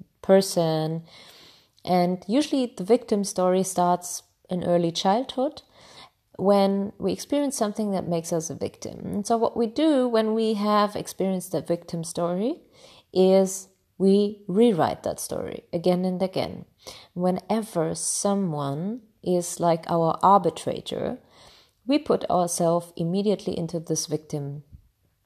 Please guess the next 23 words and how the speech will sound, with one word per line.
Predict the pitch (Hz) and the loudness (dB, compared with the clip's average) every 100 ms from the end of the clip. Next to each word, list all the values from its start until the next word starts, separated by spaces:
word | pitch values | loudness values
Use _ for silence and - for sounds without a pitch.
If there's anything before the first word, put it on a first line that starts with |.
| _ | _
story, | - - - 185 160 147 143 160 | -8 -8 4 6 8 4 0 -4
which | - - 160 | -6 -6 -4
means | 160 165 | -4 -4
we | 170 156 | -4 -2
are | 151 | -2
more | 147 165 220 214 | -2 0 2 2
likely | 170 165 196 202 165 | 2 2 2 0 -4
sometimes | 156 160 156 - 151 - | -4 -4 -6 -4 -6 -6
to | - | -8
become | 156 - 220 233 | -8 -4 -4 -2
the | 170 | -4
victim | 147 143 - 175 | -4 -6 -4 -4
because | 185 180 196 190 - - - - - | -4 -2 0 0 -4 -16 -20 -14 2
we | 202 | 4
know | 202 254 | 4 0
that | 196 156 - | 0 -4 -4
story | - 98 69 - | -4 -2 -2 -4
already. | - - - - | -6 -6 -4 -4
We | 170 175 | -2 -2
have | 175 180 - | -2 -6 2
written | 190 226 185 160 | 2 2 -2 -4
that | 165 151 | -6 -8
story | - 123 95 - | -6 -4 -2 -4